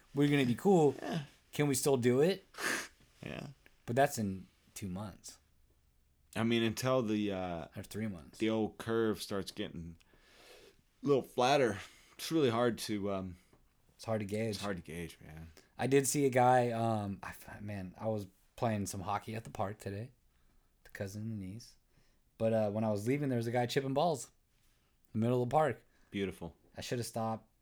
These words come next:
Speaker 1: said, "Hey, check out the podcast," but I just gave him a little fist pump
Speaker 2: Yeah.
Speaker 1: as I, as I rolled out of the parking lot.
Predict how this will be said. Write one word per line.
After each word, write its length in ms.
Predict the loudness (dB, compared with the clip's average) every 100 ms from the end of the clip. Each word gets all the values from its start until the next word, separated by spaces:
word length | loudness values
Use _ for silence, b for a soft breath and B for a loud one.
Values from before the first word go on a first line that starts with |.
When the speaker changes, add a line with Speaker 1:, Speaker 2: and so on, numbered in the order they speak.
| _ _
Speaker 1:
said, 260 | -14 -10 -8
"Hey, 240 | -6 -6
check 160 | -6 -8
out 60 | -8
the 80 | -8
podcast," 580 | -8 -8 -8 -10 -10 -10
but 160 | -8 -6
I 80 |
just 200 | -6 -6
gave 120 | -4 -2
him 120 | 0
a 40 |
little 160 | 0 -2
fist 240 | -4 -6 -2
pump 260 | -4 -4 _ _ _ _ -10
Speaker 2:
Yeah. 200 | -6 -6 -8
Speaker 1:
as 160 | -8 -8
I, 80 | -8 -12 -10
as 120 | -8
I 60 | -6
rolled 200 | -6 -4
out 120 | -4
of 40 | -6
the 60 | -6
parking 320 | -6 -4 -2
lot. 300 | -2 -2